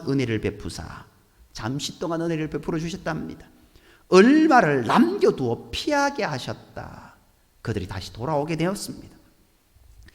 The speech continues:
그리고 우리를 그 거룩한 처소에 박힌 못과 같게 했다라고 이야기하고 있습니다.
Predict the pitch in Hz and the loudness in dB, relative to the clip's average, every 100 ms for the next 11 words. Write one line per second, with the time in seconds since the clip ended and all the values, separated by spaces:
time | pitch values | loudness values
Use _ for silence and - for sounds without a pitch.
0 | - - 170 175 175 170 185 165 107 - | -20 4 6 8 6 8 8 8 6 -2
1 | - - - 220 185 196 269 - 254 233 | -16 -2 4 4 10 10 10 6 2 2
2 | - 202 170 143 123 120 101 - - - | 2 0 0 2 4 4 0 -10 -10 -6
3 | - - - 269 262 131 110 123 - - | -6 -6 4 6 6 2 2 4 4 2
4 | - - 262 247 220 - 170 143 - - | -2 4 6 6 2 0 -2 -4 -10 -2
5 | 135 123 113 98 92 160 175 151 147 135 | 0 2 0 -2 0 0 0 0 0 0
6 | 135 98 110 - - 110 - | -4 -6 -8 -10 -12 -14 -18